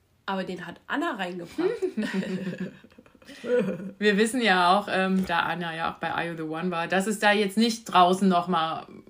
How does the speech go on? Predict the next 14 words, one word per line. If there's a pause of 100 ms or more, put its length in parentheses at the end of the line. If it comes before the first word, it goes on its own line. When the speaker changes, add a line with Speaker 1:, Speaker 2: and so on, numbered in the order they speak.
(120)
Speaker 2:
sich
weiter
kennengelernt
wurde.
Also
nicht
so,
dass
da
irgendwie
was
draus
geworden
ist.